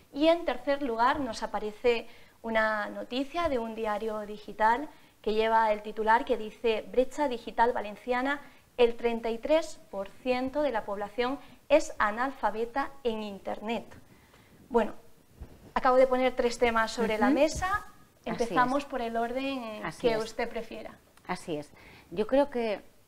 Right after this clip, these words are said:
Speaker 2: la Comunidad Valenciana ha sido una, ha ido, está en vanguardia. Está en vanguardia en es-, en inteligencia artificial porque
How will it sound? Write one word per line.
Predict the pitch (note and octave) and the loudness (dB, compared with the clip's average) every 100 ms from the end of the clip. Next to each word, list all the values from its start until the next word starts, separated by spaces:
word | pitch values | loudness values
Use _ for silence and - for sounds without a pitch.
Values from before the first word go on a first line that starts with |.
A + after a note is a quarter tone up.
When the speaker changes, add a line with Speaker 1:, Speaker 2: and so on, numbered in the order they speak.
| _ | _
Speaker 2:
la | F#3+ F#3+ | 0 0
Comunidad | F3+ E3+ F3 G3 | -2 -4 -4 -4
Valenciana | G3+ G#3 F#3 G3 G3+ A3+ - | -4 -6 -8 -10 -8 -8 -10
ha | - F3+ | -12 -10
sido | F#3+ F#3 G3+ - | -8 -4 -4 -4
una, | F3+ F3 E3 D#3 D3 C#3+ - - | -8 -8 -6 -6 -8 -10 -16 -6
ha | F3 | -4
ido, | G3+ E3+ D#3 - _ | -2 -4 -6 -10 _
está | D#3+ - G3 | -16 -6 -4
en | E3+ | -2
vanguardia. | D3+ C3+ C3+ A#2+ - - - - | -6 -6 -10 -12 -16 -20 -20 -12
Está | - - | -10 -8
en | F3+ | -2
vanguardia | F#3 F3+ F3+ F3 | 0 0 0 -2
en | E3 | -6
es-, | - - | -10 -10
en | F3 D#3+ D#3 | -6 -4 -4
inteligencia | D#3 E3 D#3 D3 E3 D#3 | -6 -8 -8 -10 -12 -12
artificial | - D3+ D3+ A#3 C4+ | -12 -14 -8 -4 -4
porque | F#3 - D#3+ D#3 | -6 -8 -8 -10